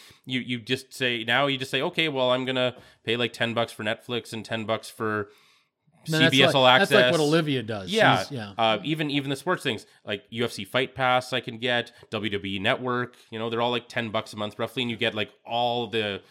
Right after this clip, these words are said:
Speaker 1: all the on-demand stuff you want. Watch it when you, when it's convenient for you. No commercials. It's aw-, it's awesome. That's the future. It's
Speaker 2: Well,
Speaker 1: the
Speaker 2: when I,
Speaker 1: present even.
Speaker 2: when I get this new job,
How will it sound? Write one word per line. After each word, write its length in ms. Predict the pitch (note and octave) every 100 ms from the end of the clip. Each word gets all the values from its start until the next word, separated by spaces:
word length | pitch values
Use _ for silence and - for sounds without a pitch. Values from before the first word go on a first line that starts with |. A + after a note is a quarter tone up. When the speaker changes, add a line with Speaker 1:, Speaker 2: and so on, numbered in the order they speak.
| _ -
Speaker 1:
all 140 | G#2+
the 260 | A2+ A2+ G#2
on-demand 640 | A2+ A2+ A#2 G#2 G#2+ G#2+ G#2+
stuff 280 | A#2 A2+
you 80 | A2
want. 460 | G2+ G#2 B2+ C#3 - F2+
Watch 220 | G2 -
it 80 | G#2
when 180 | G#2 A2
you, 100 | G2+
when 180 | G#2+
it's 100 | A2+
convenient 400 | - G2+ A2+ A#2+
for 100 | -
you. 340 | A2+ G#2+ A2+ A2+
No 140 | G#2+
commercials. 580 | A2 A#2 G#2+ G#2+ A#2 A2
It's 120 | A2 -
aw-, 140 | G#2 A#2
it's 160 | A2 A#2
awesome. 300 | A#2 E3 G2+
That's 140 | G#2+
the 80 | -
future. 360 | F3 - D#3
It's 60 | F#2 - -
Speaker 2:
Well, 160 | - B2
Speaker 1:
the 60 |
Speaker 2:
when 160 | B2+ D#3
I, 20 |
Speaker 1:
present 200 | E3+ G3+
even. 280 | C#3+ F#2+ E2+ -
Speaker 2:
when 180 | D#3 B2+
I 100 | C3
get 180 | B2+ C3+
this 220 | C3 G2+
new 140 | B2
job, 420 | A2 A2 G#2+ F#2+